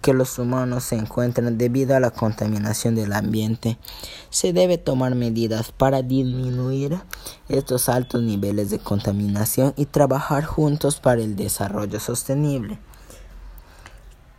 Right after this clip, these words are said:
Acciones para contrarrestar la contaminación del aire.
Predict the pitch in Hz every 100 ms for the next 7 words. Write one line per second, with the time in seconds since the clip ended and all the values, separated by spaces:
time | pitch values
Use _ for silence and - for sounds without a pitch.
0 | - - - 170 - - 220 208 214 208
1 | - 165 135 147 - 151 151 - 131 123
2 | 123 - 160 151 147 120 - 113 - 107
3 | 104 110 - 123 123 131 160 160 131 110
4 | 110